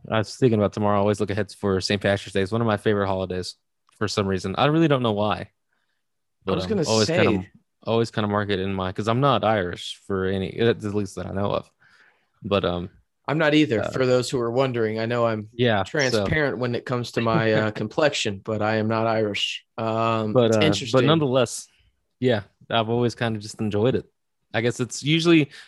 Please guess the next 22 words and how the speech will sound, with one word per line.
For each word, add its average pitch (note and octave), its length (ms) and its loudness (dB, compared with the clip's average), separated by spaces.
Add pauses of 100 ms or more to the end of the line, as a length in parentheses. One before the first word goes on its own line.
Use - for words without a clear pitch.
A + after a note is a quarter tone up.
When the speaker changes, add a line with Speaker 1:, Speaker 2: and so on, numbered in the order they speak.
Speaker 1:
for A#2+ 160 0
us, A#2 260 0
it A#2 80 0
would G#2+ 140 -2
be, G#2+ 160 0
what, G2+ 320 -4
the G2 440 -4 (240)
week G#2+ 240 -4
before A2 300 -2
spring A2 280 -4
break, G#2 340 0
if - 160 -4
not G#2 180 -2
sometimes G2+ 460 -2
it's G#2 100 -16 (120)
the F#2+ 100 -8
week G2+ 240 -4
of, G2 240 -2
but E2+ 100 -4
we're G2 160 -2
olds A2 400 0
now. F#2+ 320 -8